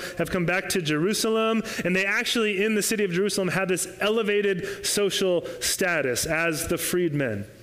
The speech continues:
It was seen as a virtuous thing. And it was this group that took issue with Stephen's teaching. But we see in verse ten that they couldn't beat him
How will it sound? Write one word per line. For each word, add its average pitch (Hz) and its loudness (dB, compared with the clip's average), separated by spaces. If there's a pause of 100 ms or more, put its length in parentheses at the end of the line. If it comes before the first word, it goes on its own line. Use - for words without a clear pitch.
(540)
It 147 -2
was 135 0
seen 185 0
as 160 2
a 151 0
virtuous 160 0
thing. 135 0 (1000)
And 185 0
it 190 2
was 175 0
this 320 0
group 147 -2 (800)
that 165 -2
took 220 0
issue 175 2
with 175 2
Stephen's 165 0 (140)
teaching. 123 -2 (3000)
But 160 0
we 156 2
see 175 2
in 170 2
verse 156 2
ten 175 2
that 160 2
they 147 0
couldn't 156 0
beat 165 -2
him 147 0